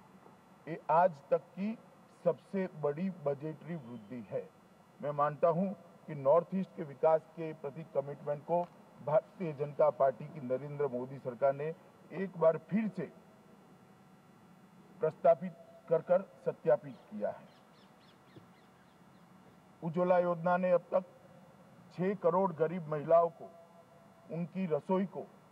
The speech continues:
उनके घर को धुएं से मुक्त करने में एक बहुत बड़ी राहत दी है और ये योजना को आगे बढ़ाकर आठ करोड़ तक का लक्ष्य रखकर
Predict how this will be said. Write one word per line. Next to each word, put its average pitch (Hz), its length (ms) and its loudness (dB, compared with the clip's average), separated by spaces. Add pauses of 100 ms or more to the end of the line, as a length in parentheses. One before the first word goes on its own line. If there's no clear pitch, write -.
(120)
उनके 170 300 -6
घर 165 240 2
को - 220 -8 (680)
धुएं 185 280 2
से 190 160 -2
मुक्त 175 340 -2
करने 170 300 2
में 180 220 -2 (420)
एक 156 180 -10
बहुत 160 380 4
बड़ी 160 220 -6
राहत 131 300 2
दी - 180 -20
है - 180 -20 (1400)
और 208 200 4 (300)
ये 185 160 -6
योजना 180 400 0
को 185 140 -10
आगे 156 300 2
बढ़ाकर 165 460 4 (1300)
आठ 190 240 6 (180)
करोड़ 190 320 6
तक 180 180 -2 (100)
का 185 100 6
लक्ष्य 156 480 0
रखकर 175 380 4